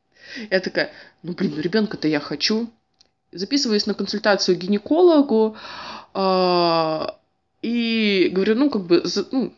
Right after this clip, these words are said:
спрашивают, з-, что с чем пришли. Я говорю: "А, ну, хотела бы провериться, м, перед, э, тем, как планировать беременность". Он говорит: "Ну, сходите сейчас на узи". Приходит, э, приходит, м,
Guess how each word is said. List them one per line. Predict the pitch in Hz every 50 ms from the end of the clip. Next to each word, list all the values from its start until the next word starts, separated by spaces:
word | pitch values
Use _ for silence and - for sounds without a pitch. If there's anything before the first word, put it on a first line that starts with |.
| _ _ _
спрашивают, | - - - 196 202 - 185 165 160
з-, | - - - 185
что | - - 262 277
с | 277
чем | - 226 220
пришли. | 214 214 208 - 339 330
Я | 277
говорю: | 214 220 - - - - - 277 226 -
"А, | - 202 196 196 208
ну, | 294 349
хотела | - 302 285 - 294 269 285
бы | 302 202 -
провериться, | - 262 269 277 349 392 370 330 285 - - - 220 208 196 185 180 180 - _ _ -
м, | 190 190 190 185 185 180 180 175 175 170 170 180 175 -
перед, | - 285 285 269 277 - -
э, | 208 196 185 185 180 175 175 175
тем, | - - 247 254 240
как | 220 185 -
планировать | 185 190 196 220 220 196 190 170
беременность". | 160 185 196 180 185 156 143 151 - - - - - _ _ _ - - - - - - - -
Он | 214
говорит: | 220 214 240
"Ну, | 359
сходите | 370 - 359 - 480 480 - 277
сейчас | - 240 220 -
на | 214 214
узи". | 214 214 208 220 196 180 156 143 - - _ _ _ _ _ _ _ _ _ _ _ _
Приходит, | - - - - 320 320 285 233
э, | 214 214
приходит, | 214 - 220 220 285 247 220 -
м, | 220 220 220 -